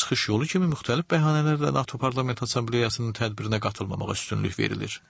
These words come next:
Müsavat Partiyasının başqan müavini politoloq Qabil Hüseynli isə hesab edir ki, Amerika Birləşmiş Ştatları Dağlıq Qarabağ probleminin həlli ilə bağlı sürətləndirilmiş bir plan hazırlayıb və bu planın təqviminə uyğun olaraq tərəfləri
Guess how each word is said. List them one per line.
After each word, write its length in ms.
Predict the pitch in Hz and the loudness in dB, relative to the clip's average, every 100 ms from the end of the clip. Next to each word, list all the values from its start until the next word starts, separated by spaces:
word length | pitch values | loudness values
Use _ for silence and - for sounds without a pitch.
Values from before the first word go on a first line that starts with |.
| _ | _
Müsavat 380 | 143 - 165 185 | -2 0 2 2
Partiyasının 540 | - 156 151 139 135 131 | 0 2 0 0 0 0
başqan 340 | 131 - 139 | 0 2 2
müavini 340 | 123 117 107 | 2 2 0
politoloq 520 | 107 - 127 - 147 - | -2 -4 -2 0 -2 0
Qabil 260 | 127 117 123 | -2 0 0
Hüseynli 380 | - 117 110 110 | 0 0 2 2
isə 140 | - 101 | 2 2
hesab 280 | 101 107 | 2 0
edir 240 | 92 107 175 | 0 0 0
ki, 120 | - 190 - - 143 | 0 -2 -6 -4 2
Amerika 280 | 175 160 151 | 4 4 2
Birləşmiş 360 | 139 135 - - | 2 0 0 -2
Ştatları 400 | 127 107 123 117 | -2 0 0 2
Dağlıq 280 | 127 123 120 | 2 0 0
Qarabağ 320 | 123 120 113 | 0 2 0
probleminin 560 | - 117 110 113 117 110 | 0 -2 0 0 0 0
həlli 300 | 117 113 120 | 0 0 0
ilə 100 | 107 104 | 0 0
bağlı 280 | 98 120 165 | 0 2 0
sürətləndirilmiş 800 | 139 123 - 123 120 135 196 - | 0 -2 -2 -2 -2 0 0 -2
bir 80 | 143 | -2
plan 180 | 135 120 | 0 2
hazırlayıb 540 | 98 95 98 98 95 107 _ - | 2 0 -2 -2 -4 -8 _ -4
və 120 | 127 151 | 0 2
bu 100 | 175 | 0
planın 360 | - 127 120 117 | 2 2 0 0
təqviminə 460 | 120 110 110 113 | 0 0 0 0
uyğun 380 | 98 104 101 110 98 | 2 0 0 0 0
olaraq 320 | 98 185 190 - - | 0 0 -2 -12 -4
tərəfləri 500 | 127 123 - 113 | 0 0 0 2